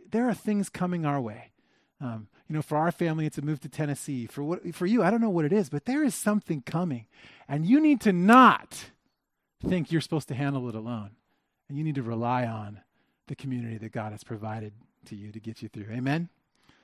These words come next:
Amen. Well, worship team, you can come forward and let's just close in prayer. Um, God, you're so much smarter than we are.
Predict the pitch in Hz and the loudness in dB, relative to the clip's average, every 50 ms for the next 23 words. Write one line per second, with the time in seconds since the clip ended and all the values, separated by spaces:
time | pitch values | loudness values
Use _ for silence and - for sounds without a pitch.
0 | _ _ _ _ - 131 123 123 123 120 117 113 113 127 131 123 120 113 - 156 | _ _ _ _ -10 -8 -6 -4 -4 -4 -4 -4 -4 -2 -2 -2 -4 -4 -2 -2
1 | 170 - - 160 - 180 170 165 165 160 156 160 - - 170 160 135 - 160 160 | -2 -2 -2 -2 -2 0 0 0 0 -2 -2 -2 -2 0 0 0 -2 -2 -2 0
2 | 165 165 165 160 143 123 113 110 - _ _ _ _ _ _ _ _ _ _ _ | 2 2 2 2 0 -2 -4 -6 -12 _ _ _ _ _ _ _ _ _ _ _
3 | _ _ - - - 135 139 - 156 - - - 147 139 131 127 127 113 - - | _ _ -20 -14 -12 -10 -10 -10 -10 -12 -8 -4 -4 -2 -2 -4 -6 -8 -8 -6
4 | 120 117 117 113 - _ _ _ _ _ _ _ _ _ _ _ _ _ _ _ | -6 -6 -6 -8 -10 _ _ _ _ _ _ _ _ _ _ _ _ _ _ _
5 | _ - 151 139 131 113 - 170 170 175 170 165 143 113 - _ _ _ _ _ | _ -8 -6 -6 -2 2 4 6 8 8 8 8 6 2 -6 _ _ _ _ _
6 | _ _ _ _ _ _ _ _ _ _ _ _ _ _ _ _ _ _ - - | _ _ _ _ _ _ _ _ _ _ _ _ _ _ _ _ _ _ -20 -20
7 | - _ _ _ _ _ _ _ _ _ _ _ _ _ _ - 160 156 - 202 | -20 _ _ _ _ _ _ _ _ _ _ _ _ _ _ -4 -4 0 2 2
8 | 220 247 233 - - - 170 160 151 151 143 139 131 120 123 120 117 113 110 101 | 4 4 2 0 -4 -6 -2 0 2 4 4 2 2 0 -4 -6 -6 -8 -8 -8
9 | 87 98 - - | -10 -12 -16 -18